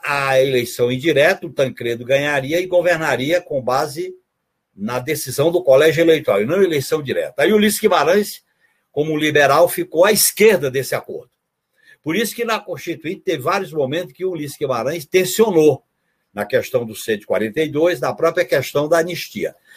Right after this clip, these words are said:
Quando veio à tona a questão da anistia, que a anistia foi incorporada e ampliada,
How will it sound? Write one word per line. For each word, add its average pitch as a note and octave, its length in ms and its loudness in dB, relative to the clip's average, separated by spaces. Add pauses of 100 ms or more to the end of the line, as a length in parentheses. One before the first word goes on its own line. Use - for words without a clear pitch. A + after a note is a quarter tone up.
(180)
Quando C#4+ 340 4
veio F#3 300 6
à D#3 100 2
tona C#3+ 300 0
a C3 60 0
questão F3+ 360 -2
da F3 120 0
anistia, A#2 580 -8
que - 160 -6
a A#2 60 0
anistia B2+ 500 -4
foi F3 240 -2
incorporada E3 1000 2 (760)
e B2 80 -6
ampliada, E3 680 0